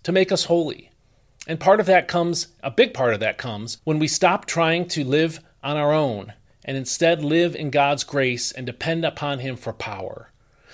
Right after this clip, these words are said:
So whatever weaknesses you're dealing with today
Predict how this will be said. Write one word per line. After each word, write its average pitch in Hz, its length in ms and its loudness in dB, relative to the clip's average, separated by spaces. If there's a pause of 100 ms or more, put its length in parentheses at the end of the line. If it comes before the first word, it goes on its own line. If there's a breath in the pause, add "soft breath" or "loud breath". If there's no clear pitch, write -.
(140)
So - 160 -2
whatever 202 300 6
weaknesses 165 580 0
you're 147 100 -2
dealing 156 340 0
with 120 180 -4
today 110 500 -6